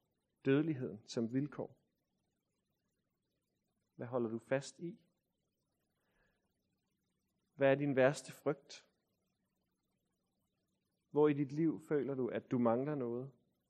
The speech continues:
Hvor i dit liv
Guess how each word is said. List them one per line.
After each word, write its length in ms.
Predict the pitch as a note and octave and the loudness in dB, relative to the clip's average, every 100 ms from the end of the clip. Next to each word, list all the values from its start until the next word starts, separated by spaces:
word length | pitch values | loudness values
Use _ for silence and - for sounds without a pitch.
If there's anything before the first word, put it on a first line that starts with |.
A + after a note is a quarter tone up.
| _ _ _ _ _ _ _ _ _ _ _ _ _ _ _ _ | _ _ _ _ _ _ _ _ _ _ _ _ _ _ _ _
Hvor 160 | - D3+ | 8 8
i 60 | |
dit 180 | D#3 D3 | 8 2
liv 320 | D#3 F3 C#3+ | 0 0 0